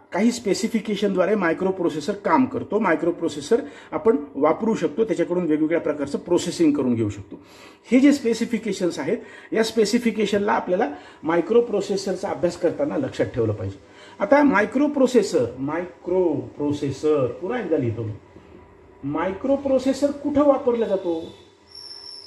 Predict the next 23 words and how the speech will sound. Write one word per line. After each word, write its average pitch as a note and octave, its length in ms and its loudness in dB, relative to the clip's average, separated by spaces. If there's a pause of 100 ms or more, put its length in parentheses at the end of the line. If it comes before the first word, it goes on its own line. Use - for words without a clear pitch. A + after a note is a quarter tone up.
(140)
हा A#3+ 60 -8
कशासाठी C#4 500 4
वापरला G3+ 380 2
जातो? D3 200 0
तर B3 140 2
मायक्रोप्रोसेसर G#3 1040 2 (420)
हा B3 280 -2 (140)
अनेक B3+ 480 4
सिस्टीम्समध्ये G3 920 -2
वापरला G#2+ 420 -2
जातो. - 160 -16 (760)
मग G3 140 0
या A3 160 4
systems B3+ 440 0
कोणत्या C4 340 4
असतात? G#3+ 320 2 (460)
तर A3+ 80 8
या A#3+ 280 4
electronic F3+ 640 0
systems C#3 480 -8
असतात, G3+ 280 -6 (1200)
electronic G#3 680 2
system C4+ 460 -2